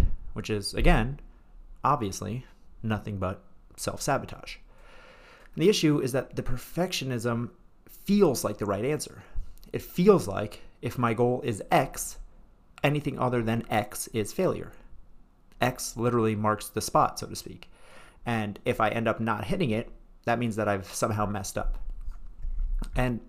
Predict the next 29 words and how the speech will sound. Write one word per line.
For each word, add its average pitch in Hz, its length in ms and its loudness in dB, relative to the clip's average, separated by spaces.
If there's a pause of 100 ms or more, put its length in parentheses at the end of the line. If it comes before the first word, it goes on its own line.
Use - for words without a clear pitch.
this 143 160 0
is 147 100 0
just 147 260 -2
another 123 360 0
in 120 80 0
a 113 60 4
long 120 520 4
line 113 220 0
of 101 80 -4
examples 113 520 -4
of 113 140 -2
what 117 180 2 (300)
feels 175 640 4
like 98 180 -4
the - 80 -4
truth - 520 -2 (1600)
and 123 400 -2 (320)
when 117 360 0
the 120 180 -6 (140)
actual 156 440 2
truth - 480 -6 (220)
are 120 160 2
actually 107 480 -2
very 117 300 2
far 104 200 -2
away 104 180 0
from 113 160 -8
each - 120 -10
other. - 260 -10